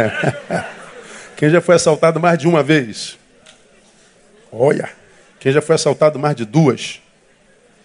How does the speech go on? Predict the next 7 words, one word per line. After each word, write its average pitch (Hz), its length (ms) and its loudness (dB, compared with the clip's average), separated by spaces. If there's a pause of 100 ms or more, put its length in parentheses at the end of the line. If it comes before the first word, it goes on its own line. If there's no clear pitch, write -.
(1000)
Mais 139 240 0
de 139 100 -6
três? 135 600 -2 (2250)
Mais 147 180 2
de 151 100 -2
quatro? 156 520 0 (1900)
Gente, 156 340 -6